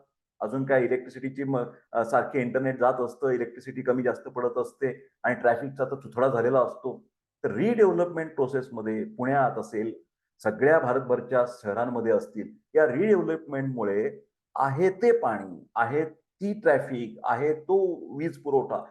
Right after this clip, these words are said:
याच्या बाबतीत कोणी कसा विचार केलेला आहे, मला न मिळालेलं उत्तर आहे. तर कृपा करून आपल्याला जर कोणाला सापडलं असेल, आपण आसपासच्या जे काही, अ, अनेक पक्षांचे कार्यकर्ते, नेते मंडळी असतील,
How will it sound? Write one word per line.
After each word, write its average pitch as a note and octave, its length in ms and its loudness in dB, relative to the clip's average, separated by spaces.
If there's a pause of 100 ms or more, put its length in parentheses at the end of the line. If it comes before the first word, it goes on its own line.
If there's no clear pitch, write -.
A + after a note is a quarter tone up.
(200)
याच्या D3 340 2
बाबतीत G3 440 -2 (140)
कोणी D#3+ 220 -2
कसा D#3+ 300 -2
विचार C#3 320 0
केलेला C3 340 -2
आहे, C3+ 200 -2
मला B2+ 400 -2 (140)
न B2+ 160 -2
मिळालेलं C3 460 2
उत्तर - 320 -10
आहे. - 140 -12 (520)
तर B2+ 60 -8
कृपा B2+ 280 0
करून C#3 140 0
आपल्याला C3 320 2
जर C3 40 -2
कोणाला B2 200 0
सापडलं C3 400 0
असेल, C#3+ 220 -2 (260)
आपण A#2+ 280 0 (300)
आसपासच्या A2+ 480 0
जे A2+ 200 4
काही, A2+ 280 -2 (240)
अ, G#2+ 80 0
अनेक A2 500 4
पक्षांचे A#2+ 400 -4
कार्यकर्ते, A2+ 540 2
नेते A2 240 0
मंडळी A2+ 280 0
असतील, A#2 360 -2